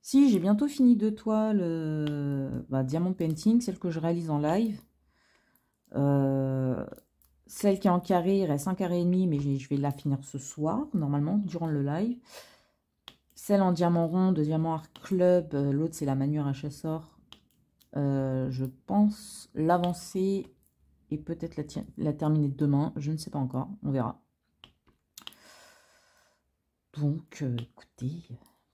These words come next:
tout va bien, tout, tout, tout, tout, pour l'instant, ça va. Voilà, on va dire ça comme ça, pour l'instant, ça va. C'est...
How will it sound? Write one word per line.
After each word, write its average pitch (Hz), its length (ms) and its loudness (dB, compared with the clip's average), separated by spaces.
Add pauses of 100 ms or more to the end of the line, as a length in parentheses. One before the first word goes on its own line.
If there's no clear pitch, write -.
tout - 180 -2
va 233 200 4
bien, 147 640 0
tout, - 180 -18
tout, 214 280 -12 (160)
tout, 240 240 -10
tout, 233 480 -8
pour 240 160 4
l'instant, 233 460 6
ça 208 260 0
va. - 160 -8 (160)
Voilà, - 260 -2
on 131 100 0
va 147 100 0
dire 175 180 -2
ça 208 140 -2
comme 165 180 -2
ça, 165 280 0 (180)
pour 233 180 0
l'instant, 185 580 0 (100)
ça - 320 -6
va. - 120 -10 (2250)
C'est... 127 1120 -2